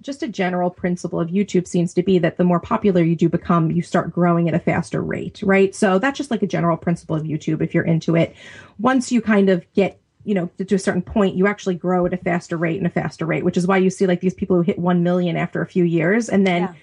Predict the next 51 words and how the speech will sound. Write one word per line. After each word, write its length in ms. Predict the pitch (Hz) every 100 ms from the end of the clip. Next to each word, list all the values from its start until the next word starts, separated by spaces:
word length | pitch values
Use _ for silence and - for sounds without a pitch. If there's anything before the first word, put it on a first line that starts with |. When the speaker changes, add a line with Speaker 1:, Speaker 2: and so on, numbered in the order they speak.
| _ _
Speaker 1:
two 160 | - 262
months 240 | 226 208
later, 200 | 220 196
they 80 | 190
have 120 | 170
two 200 | - 262 220
million, 340 | 202 185 185
and 100 | 170
then 100 | 170
six 280 | - 254 -
months 180 | 202 202
later, 300 | 196 190 185
they're, 160 | 175
like, 180 | 170 -
at 140 | 160
five 240 | 220 185 151
million. 320 | 139 202 190
It's 160 | 185 208
like 160 | 190
Speaker 2:
Yeah. 200 | 180 185
Speaker 1:
people 200 | 156 208
grow 380 | 175 185 196 190
astronomically 880 | 170 180 - 220 262 233 180 180 175 _ - -
because 200 | 233 190
the 60 |
more 160 | 202 196
people 260 | - 190 185
who 60 |
know 200 | 202 392
about 260 | 466 - -
you, 340 | 202 190 190 - _ _
it 60 | -
kind 200 | 226 196
of 60 |
snowballs. 580 | - 175 165 - - - -
Speaker 2:
Yeah. 240 | 185 170 151
Speaker 1:
But 280 | 226 214 - _ -
I 100 | 220
do 300 | 170 254 320
really 300 | 285 262 247
also 380 | 240 262 - 247
attribute 360 | 220 214 190 180
that, 160 | 175 185
a 60 |
lot 260 | 185 214 247
of 80 | 185
that, 220 | 196 -
to 100 | 190
the 80 | 190
fact 460 | 190 180 175 -
that 300 | 180 165 165